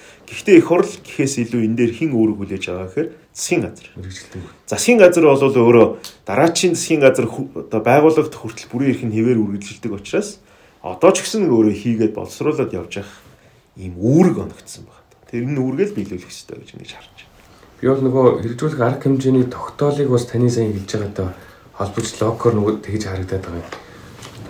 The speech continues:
Speaker 2: Хамгийн сүүлийн хугацаанд 21 оны хугацаанд заасан байна. Харилцаа зөвлөлтөд 20 он хамгийн сүүлийнх нь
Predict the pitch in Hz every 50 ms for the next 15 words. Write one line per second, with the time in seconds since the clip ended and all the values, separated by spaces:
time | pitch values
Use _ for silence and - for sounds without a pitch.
0 | - - - - 127 139 151 185 175 156 151 143 127 135 131 120 - - 123 110
1 | 95 101 120 135 143 131 117 110 98 98 92 - - - - 87 87 - 87 -
2 | - - 90 85 80 - 80 78 - - - - - 101 90 95 92 113 104 101
3 | 101 - - - 98 98 92 92 - - 117 120 120 113 107 104 110 123 123 -
4 | - - - - - - - 104 113 117 107 95 92 98 90 98 95